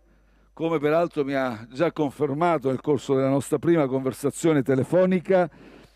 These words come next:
avrà un approccio molto positivo al multilateralismo e ai rapporti transatlantici e sono certo che considererà l'Europa come un asset per gli stessi Stati Uniti.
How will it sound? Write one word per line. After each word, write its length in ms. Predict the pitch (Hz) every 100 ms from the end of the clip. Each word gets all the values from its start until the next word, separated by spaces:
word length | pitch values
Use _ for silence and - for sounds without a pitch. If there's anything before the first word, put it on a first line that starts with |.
| _
avrà 300 | 139 151 175
un 100 | 175
approccio 640 | 170 - 202 202 - 160
molto 420 | 156 202 208 - 160
positivo 920 | 147 131 147 - 175 175 151 147 123 - - _ _ _
al 220 | 143 147
multilateralismo 1040 | 165 220 208 175 160 147 160 160 190 185 160
e 40 |
ai 40 | 151
rapporti 500 | 143 185 185 - 147
transatlantici 1040 | 156 185 - 175 160 147 135 131 156 -
e 40 | 175
sono 280 | - 165
certo 420 | 151 208 202 - 156
che 140 | 180
considererà 560 | 170 160 170 165 165 170
l'Europa 760 | 151 147 156 156 - 160 151 - - - _ _ _
come 300 | 170 190 180
un 280 | 170 165 175
asset 920 | 185 180 - 180 208 190 - 185 190 - _ _ _ _ _
per 180 | - 151
gli 100 | 156
stessi 420 | - 196 131 170
Stati 320 | - 170 147
Uniti. 460 | 139 117 104 - 95